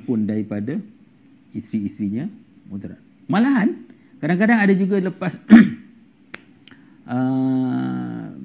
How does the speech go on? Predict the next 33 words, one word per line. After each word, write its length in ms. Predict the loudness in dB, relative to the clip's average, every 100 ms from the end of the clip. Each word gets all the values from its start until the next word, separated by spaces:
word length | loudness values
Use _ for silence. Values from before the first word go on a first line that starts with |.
| -16 -18 -18 -18 -12 -2
selalunya 260 | 0 2
kalau, 160 | 0 0
kalau 120 | 2
di 60 | 2
masjid 240 | 0 -2 -4
lah, 160 | -6 -10
kalau 140 | -8 -4
di 80 |
masjid 280 | -4 -2 -4 -4
lepas, 240 | -6 -6
lepas 300 | -8 -8 -10 -12 -18 -12
saya 120 | -10
kasih, 320 | -8 -6 -8 -10 -20 -20 -20
uh, 80 | -8
kuliah 240 | -4 -4 -6
maghrib 320 | -4 -4 -4 -4
sebagainya, 320 | -2 -2 -4
lepas 160 | -6
isyak 240 | -8 -10 -8
tu 160 | -8
adalah, 320 | -6 -8 -8 -12 -20 -20
uh, 80 | -18
makan-makan 480 | -8 -6 -6 -4 -4
dengan 240 | -2 -4 -4
A 80 | -4
J 160 | -4
K. 80 | -2 -2 -4 -10 -20 -16 -6
Dan 160 | -2
kadang-kadang 320 | 2 4 6
di 80 | 6
kalangan 320 | 6 4 4
A 60 |
J 60 | 4